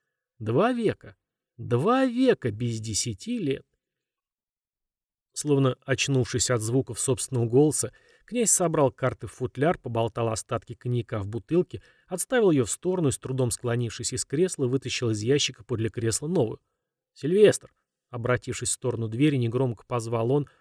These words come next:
уверенный, что его услышат. Секретарь неслышно возник в дверном проеме. «Открой-ка!» Князь указал толстым пальцем на бутылку.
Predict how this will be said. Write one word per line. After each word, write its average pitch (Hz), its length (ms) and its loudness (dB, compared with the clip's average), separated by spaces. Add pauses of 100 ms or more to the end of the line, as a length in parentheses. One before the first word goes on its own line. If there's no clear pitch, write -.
уверенный, 120 400 4
что - 180 -8
его 113 140 -2
услышат. - 440 -4 (680)
Секретарь 208 480 -2
неслышно 135 480 -2
возник 117 380 0
в - 20 -4
дверном 113 400 0
проеме. 131 460 -2 (520)
«Открой-ка!» - 540 -2 (460)
Князь 131 320 0
указал 120 440 -2
толстым 120 380 -4
пальцем 110 380 -4
на 107 100 -2
бутылку. 131 500 -6